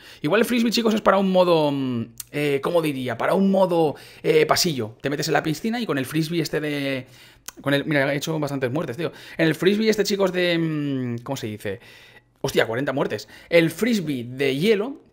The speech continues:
podría estar guay en un, en un pasillo, tío. La-, lanzas línea recta y te vas cargando a la gente. Mm, no sé, tío, está bastante guay. Es muy complicado para mí elegir, la verdad. Las dos están rotísimas. Las bolas de nieve están más rotas, creo, ¿eh?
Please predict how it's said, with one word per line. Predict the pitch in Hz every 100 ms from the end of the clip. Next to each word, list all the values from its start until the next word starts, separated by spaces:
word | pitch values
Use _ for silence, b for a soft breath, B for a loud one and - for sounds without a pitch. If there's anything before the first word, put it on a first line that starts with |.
| _
podría | 151 151 196
estar | 208 196
guay | 202 220
en |
un, | 202 175 170 165 151 147
en | 147
un | 175
pasillo, | 185 175 - 160 123
tío. | 139 120 104 -
La-, | 139 135 131
lanzas | 139 156 170 160
línea | 165 165
recta | 160 180 180
y |
te | 165
vas | 139 -
cargando | 135 135
a |
la | 104
gente. | 127 196 175 170 180 B B B B B
Mm, | 143 151 139 131 131
no | 135 110
sé, | 110
tío, | 120 110
está | 147
bastante | 147 139 127
guay. | 120 120 B B B
Es | 190
muy | 208 214
complicado | 196 165 156 151
para | 139
mí | 135
elegir, | 127 117 123 110 -
la | 117
verdad. | 120 127 113
Las | 131 131
dos | 151
están | 151 156
rotísimas. | 123 120 123 117 107 B B B
Las | 151 147
bolas | 220 254
de | 226
nieve | 214 226
están | 208 196
más | 151
rotas, | 127 127 110
creo, | - 107 92
¿eh? | -